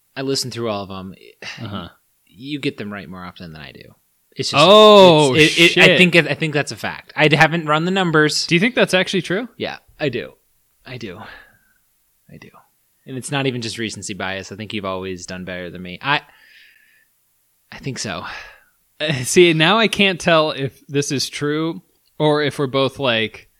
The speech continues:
Speaker 2: have that <laughs> thing of, like, "No, the other person must be right more."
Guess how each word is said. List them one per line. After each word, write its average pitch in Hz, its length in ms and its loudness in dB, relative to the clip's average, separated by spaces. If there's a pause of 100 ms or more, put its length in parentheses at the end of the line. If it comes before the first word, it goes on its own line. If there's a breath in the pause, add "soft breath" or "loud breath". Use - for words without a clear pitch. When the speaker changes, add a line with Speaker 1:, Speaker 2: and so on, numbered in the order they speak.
(360)
Speaker 2:
have 135 240 0
that 107 160 -6
<laughs> - 20 -14
thing 151 300 -4
of, 127 180 -6
like, 110 240 -4
"No, 123 240 -4
the 113 100 -2
other 107 160 -4
person 104 300 -10
must 98 200 -10
be 107 60 -14
right 92 240 -12
more." 87 300 -20